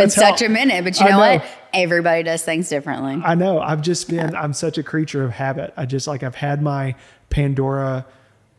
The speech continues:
Speaker 1: login since,
Speaker 2: Mm-hmm.
Speaker 1: like, oh six.
Speaker 2: Yeah.
Speaker 1: And so it's got, like, all of my stations that I've, like, thumbs up and thumbs
Speaker 2: Uh-huh.
Speaker 1: down music, and they're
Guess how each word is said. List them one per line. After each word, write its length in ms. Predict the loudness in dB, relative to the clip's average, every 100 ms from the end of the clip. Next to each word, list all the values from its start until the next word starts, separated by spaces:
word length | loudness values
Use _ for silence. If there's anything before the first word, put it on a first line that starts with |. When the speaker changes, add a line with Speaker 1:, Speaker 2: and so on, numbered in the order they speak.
| _ _ _ -2
Speaker 1:
login 680 | 4 4 4 2 0 -2
since, 260 | -2 -2 0
Speaker 2:
Mm-hmm. 180 | 2 0
Speaker 1:
like, 100 | -2 _ _ _ _
oh 240 | 2 2 0
six. 760 | -4 -4 -2 0 -2 -4 -4
Speaker 2:
Yeah. 220 | -2 -2 -6 _
Speaker 1:
And 120 | 0
so 180 | 2 2
it's 120 | 2
got, 180 | 0 0
like, 320 | 0 -2 -6 -12 _ _ _ 0
all 240 | 4 4
of 100 | 4
my 180 | 0 -2
stations 720 | -2 -2 -2 -2 -4 -4 -6
that 120 | -4
I've, 200 | -2 -2
like, 240 | -4 -8 -10 _ _
thumbs 280 | 2 2 2
up 200 | 0 0
and 140 | -4 -2
thumbs 300 | 0 2 2
Speaker 2:
Uh-huh. 80 | 0
Speaker 1:
down 200 | 2 0
music, 440 | 0 -2 -2 -4
and 120 | -6
they're 200 | -6 -8